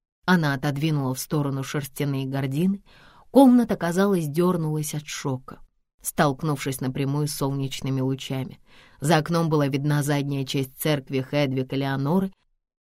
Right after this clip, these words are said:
со своими светло-оранжевыми стенами и темным медным куполом. Она явно находится по какому-то шикарному адресу. Сделала Лин вывод из осмотра спальни.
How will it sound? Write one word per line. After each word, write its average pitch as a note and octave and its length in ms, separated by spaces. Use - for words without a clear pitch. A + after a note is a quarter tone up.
со - 180
своими B3 420
светло-оранжевыми D#3 1200
стенами D3+ 640
и F3 120
темным E3+ 540
медным D3 380
куполом. C3 520
Она F#3 220
явно D#3+ 400
находится C#3 520
по C3 120
какому-то C#3+ 500
шикарному C#3+ 580
адресу. C3+ 540
Сделала C4 520
Лин A3+ 320
вывод F#3 360
из E3+ 200
осмотра D#3 480
спальни. C#3 600